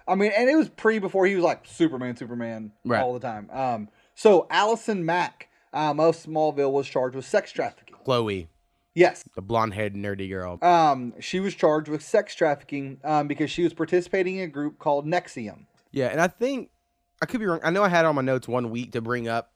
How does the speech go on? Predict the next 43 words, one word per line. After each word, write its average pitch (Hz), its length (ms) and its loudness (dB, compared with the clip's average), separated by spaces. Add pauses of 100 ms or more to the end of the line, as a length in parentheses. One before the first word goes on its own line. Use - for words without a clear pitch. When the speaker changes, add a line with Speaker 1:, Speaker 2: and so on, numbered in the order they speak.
Speaker 2:
that 113 160 -8
she's 117 240 -8
been 107 420 -8
linked 107 240 -10
to 104 100 -8
a 95 40 -8
sex - 300 -8
cult. - 420 -2 (120)
Speaker 1:
Mm-hmm. 135 280 -12 (320)
Speaker 2:
I 117 60 -2
don't 131 100 2
know 131 80 0
if 117 80 -2
I 117 80 -2
brought 113 220 0
it 110 80 0
up 107 120 -2
or 104 80 -6
ever 101 240 -4
or 95 40 -8
not, 104 400 -4 (100)
Speaker 1:
The, 208 180 0
and 202 160 4
Speaker 2:
but 214 80 6
Speaker 1:
that's 208 160 2
what 214 120 4
they're, 196 180 2
that's 190 220 0
what 196 100 2
they're 190 100 4
trying 175 240 0
to 160 60 -4
determine 156 280 0
is 127 60 -10
whether 143 280 2
it's, 139 120 0
Speaker 2:
So, 143 120 0
Speaker 1:
it's 135 60 2
Speaker 2:
like, 127 200 2
Speaker 1:
a - 20 -12
cult 151 220 0
or 113 80 -6
not. 82 240 -8